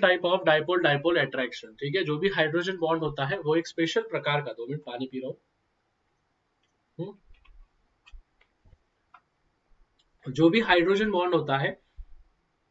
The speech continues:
वो एक special type of dipole-dipole attraction होता है which occurs when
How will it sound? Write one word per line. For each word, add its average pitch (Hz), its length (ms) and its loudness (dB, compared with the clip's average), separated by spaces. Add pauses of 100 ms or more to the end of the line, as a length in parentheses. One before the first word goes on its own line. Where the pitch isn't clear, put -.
(140)
वो 151 140 6
एक 196 120 0
special 226 480 0
type 151 240 2
of 113 160 -6 (760)
dipole-dipole 196 680 4
attraction 156 480 0
होता 147 260 -2
है 196 140 0
which 190 200 -4 (120)
occurs 156 580 0
when 156 180 2